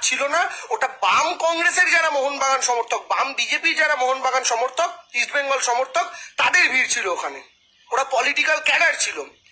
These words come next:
বাম বিজেপির লোকজন গাড়ি ভরে ভরে লোক নিয়ে গেছিল, কিন্তু সেদিনকে আমাদের কথা কেউ বিশ্বাস করেননি। আজকে প্রমাণ হলো যে ভয় পেয়েছে হাওয়াই চটি,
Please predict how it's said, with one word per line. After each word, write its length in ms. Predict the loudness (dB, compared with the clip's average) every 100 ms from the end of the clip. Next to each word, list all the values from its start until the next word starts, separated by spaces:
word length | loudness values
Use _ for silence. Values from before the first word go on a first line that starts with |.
| _ _ -20 -8
বাম 240 | -2 0 0
বিজেপির 400 | 0 0 0 0
লোকজন 380 | 0 -2 -4 0
গাড়ি 280 | 0 2
ভরে 260 | 0 -2 0
ভরে 220 | 0 2
লোক 200 | 0 -2
নিয়ে 200 | -2 0
গেছিল, 340 | 0 -2 -6 -10 -12 _ -20 -6
কিন্তু 160 | -2
সেদিনকে 440 | 0 0 -2 0 0
আমাদের 360 | 2 0 0
কথা 200 | 0 0
কেউ 140 | -2 -4
বিশ্বাস 380 | -2 0 0
করেননি। 480 | 0 -2 -2 -8 -12 -18 -8
আজকে 280 | -4 -2 -2
প্রমাণ 320 | 0 2 2
হলো 320 | 2 0 -2 -10 -20 -20 -20 -12 -8
যে 80 |
ভয় 300 | -4 2 2
পেয়েছে 320 | 4 0 2 2
হাওয়াই 340 | 4 4 4
চটি, 400 | 2 0 -2 -6